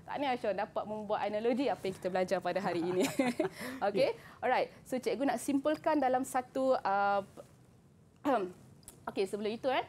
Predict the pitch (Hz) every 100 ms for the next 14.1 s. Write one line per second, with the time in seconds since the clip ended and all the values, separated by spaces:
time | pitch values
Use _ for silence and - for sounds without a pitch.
0 | - - 180 285 - - - - 220 180
1 | 214 311 392 311 294 285 285 277 247 226
2 | 226 - 196 269 359 - 240 330 285 -
3 | 277 269 240 247 277 185 220 - 226 294
4 | 294 285 277 277 262 269 - 285 - 294
5 | 262 269 254 320 247 233 - 226 233 233
6 | - 240 - 208 202 185 175 196 196 196
7 | - 190 185 185 185 160 - 160 180 240
8 | 302 302 233 247 269 294 269 233 247 254
9 | 277 302 285 208 240 226 226 233 233 -
10 | - - 220 208 208 202 233 202 339 -
11 | 135 160 240 302 302 302 302 359 269 220
12 | 220 214 - 240 294 294 339 240 240 214
13 | 220 226 - 220 - 208 277 294 208 247